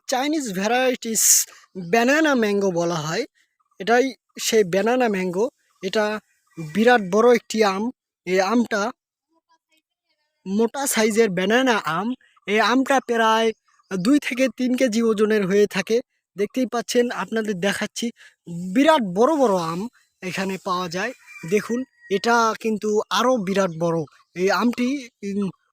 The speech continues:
ওজন প্রায় এক থেকে দেড় কেজি হবে। দর্শক,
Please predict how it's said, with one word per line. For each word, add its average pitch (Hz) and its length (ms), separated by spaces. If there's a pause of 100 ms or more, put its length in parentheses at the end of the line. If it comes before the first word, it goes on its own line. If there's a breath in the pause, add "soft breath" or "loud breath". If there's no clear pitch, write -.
(140)
ওজন 254 300
প্রায় 262 380 (320)
এক 214 200
থেকে 247 200 (120)
দেড় 226 220
কেজি 220 260 (520)
হবে। 156 280 (420)
দর্শক, 269 360